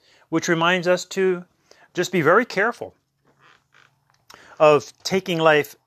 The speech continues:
too seriously. We want to take life seriously, but not too seriously. This is the, what the trickster deities remind us of.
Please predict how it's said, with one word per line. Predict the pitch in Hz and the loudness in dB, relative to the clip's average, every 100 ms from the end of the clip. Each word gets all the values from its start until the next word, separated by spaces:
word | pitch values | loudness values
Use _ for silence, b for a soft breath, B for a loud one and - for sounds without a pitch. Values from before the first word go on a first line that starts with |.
| _ - | _ -12
too | 254 277 | -6 -6
seriously. | - 131 98 90 76 - 76 - _ _ _ _ _ _ _ _ _ 131 | -6 -10 -12 -18 -20 -18 -20 -20 _ _ _ _ _ _ _ _ _ -6
We | |
want | 131 240 | -2 -2
to | - | -2
take | 185 165 | -4 0
life | 165 151 | 0 0
seriously, | - 180 156 123 - 131 | -2 -4 -4 -6 -8 -10
but | 151 | -12
not | 143 185 - _ | -14 -16 -16 _
too | - 214 190 127 104 | -14 -12 -12 -14 -14
seriously. | - 113 98 80 - 92 | -8 -8 -8 -14 -16 -16
This | 101 151 | -12 -10
is | 190 | -2
the, | 151 | 0
what | 151 151 | 2 0
the | 135 | -2
trickster | - - 202 - 139 | -10 -6 -6 -8 -10
deities | 113 113 117 - 104 98 | -10 -10 -10 -12 -18 -16
remind | 101 101 117 117 | -12 -6 -6 -6
us | 87 - | -12 -12
of. | 104 82 | -12 -14